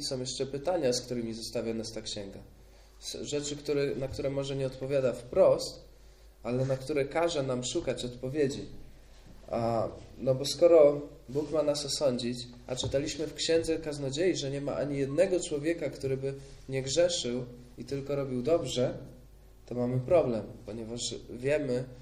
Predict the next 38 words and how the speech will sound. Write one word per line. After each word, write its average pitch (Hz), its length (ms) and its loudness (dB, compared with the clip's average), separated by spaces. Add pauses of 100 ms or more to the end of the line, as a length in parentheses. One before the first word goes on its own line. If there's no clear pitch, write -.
(140)
że 123 140 -6
Bóg 127 200 -2
będzie 123 300 0
sądził 123 400 2
grzech. 98 300 -8 (840)
Więc 123 160 -6
jak 190 160 8
mogę 156 240 2
się 147 160 2
upewnić, 127 720 4
że 120 100 -6
kiedy 120 220 -4
stanę 170 380 0
przed 123 220 -6
Bogiem 123 340 -4
na 110 120 -4
sądzie, 127 480 -4 (420)
to 127 100 -6
On 123 80 -2
mnie 127 220 0
nie 127 120 -2
potępi? 131 500 -2 (600)
I - 40 -16
tutaj 170 400 4
odpowiedzią 139 680 0 (380)
jest - 220 -4
tylko 170 260 4
i 160 60 4
wyłącznie 147 580 -2 (100)
Ewangelia, 139 640 4 (580)
która 127 180 -2
może 135 260 -2
nie 190 240 4
jest - 440 -2 (260)
opisana 131 600 0
w - 80 -10
Księdze 123 320 -6
Kaznodziei, 117 600 -6